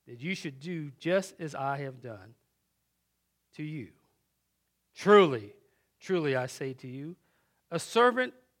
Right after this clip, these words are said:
is not greater than his master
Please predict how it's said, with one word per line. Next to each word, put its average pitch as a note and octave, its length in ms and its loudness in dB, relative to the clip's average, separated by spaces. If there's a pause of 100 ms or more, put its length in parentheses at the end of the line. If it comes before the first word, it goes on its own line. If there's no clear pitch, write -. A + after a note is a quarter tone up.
is F#3+ 220 2
not D3+ 320 -2
greater C3+ 520 -4 (600)
than C#3 200 -6
his C3+ 200 -8
master B2 580 -6